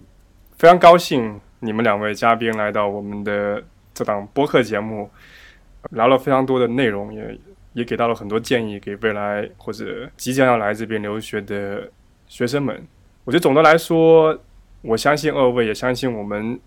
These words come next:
今天在播客中的四个人，都一定是非常热爱俄罗斯这个国家，也非常热爱俄语这个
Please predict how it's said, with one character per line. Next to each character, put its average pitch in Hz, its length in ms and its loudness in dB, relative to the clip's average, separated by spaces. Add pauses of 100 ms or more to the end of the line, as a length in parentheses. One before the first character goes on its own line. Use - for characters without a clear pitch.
(100)
今 127 200 -2
天 127 160 0
在 123 120 2
播 120 220 0
客 117 180 -2
中 107 240 -8
的 101 220 -4
四 - 240 -6
个 104 100 -6
人， 123 320 -12 (600)
都 165 180 4
一 170 140 -2
定 151 200 -2
是 113 640 -6 (180)
非 143 120 -4
常 135 240 2
热 131 140 2
爱 107 320 0 (340)
俄 120 80 -6
罗 127 100 2
斯 131 140 -6
这 135 80 -4
个 117 60 -2
国 110 180 -4
家， 107 300 -4
也 104 100 -10
非 120 160 -6
常 113 220 -6
热 113 120 -6
爱 110 120 -6
俄 113 180 -8
语 107 100 -10
这 107 140 -12
个 104 320 -14